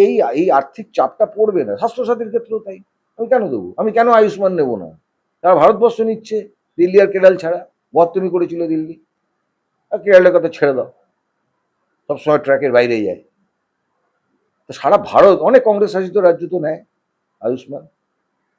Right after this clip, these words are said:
অসুবিধা কি আছে? আয়ুষ্মানের কার্ড নিয়ে আজকে তুমি ঘুরতে গেলে, আহ, বাইরের কোনো রাজ্যে গিয়ে অসুস্থ হয়ে পড়ো, ওখানকার হসপিটালে তুমি ট্রিটমেন্ট পাবে, স্বাস্থ্যসাথী পাবে নাকি? ছুঁড়ে ফেলে দেবে, এখানেই ফেলে দেয়। তা আমি এই সুযোগটা নেবো না কেন? সিক্সটি ফর্টি হয়ে যেত,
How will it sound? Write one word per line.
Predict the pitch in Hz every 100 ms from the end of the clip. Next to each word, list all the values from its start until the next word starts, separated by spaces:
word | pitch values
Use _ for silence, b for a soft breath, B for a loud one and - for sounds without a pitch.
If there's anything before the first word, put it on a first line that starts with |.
| _
অসুবিধা | 156 180 202 190
কি | 143 117
আছে? | 120
আয়ুষ্মানের | 123 139 185 180
কার্ড | 143 147
নিয়ে | 175 208
আজকে | 151 180
তুমি | 165 175
ঘুরতে | 127 131 190
গেলে, | 240 226 113 - _ _ _ -
আহ, | 117 113 110 104 98 98 95
বাইরের | 113 143 160
কোনো | 185 185
রাজ্যে | 185 190 202
গিয়ে | 175 156
অসুস্থ | 190 180
হয়ে | 208 208
পড়ো, | 247 208
ওখানকার | 160 170 180 156
হসপিটালে | 156 175 180
তুমি | 175 180
ট্রিটমেন্ট | 190 196 214 202
পাবে, | 208 226 220 _ _ _ _ _
স্বাস্থ্যসাথী | 139 - 165 185
পাবে | 190 202 233
নাকি? | 170
ছুঁড়ে | 143 160 175
ফেলে | 196
দেবে, | 185 151
এখানেই | 147 185 254
ফেলে | 214 220
দেয়। | 196 185 180 _ _ _ _ _ _ _ _ _ _ -
তা | 190
আমি | 208
এই | 180
সুযোগটা | 170 185 196 196
নেবো | 190 185
না | 156
কেন? | 120 92 85 _ _
সিক্সটি | 202 - 202
ফর্টি | 202 202
হয়ে | 185 190
যেত, | 190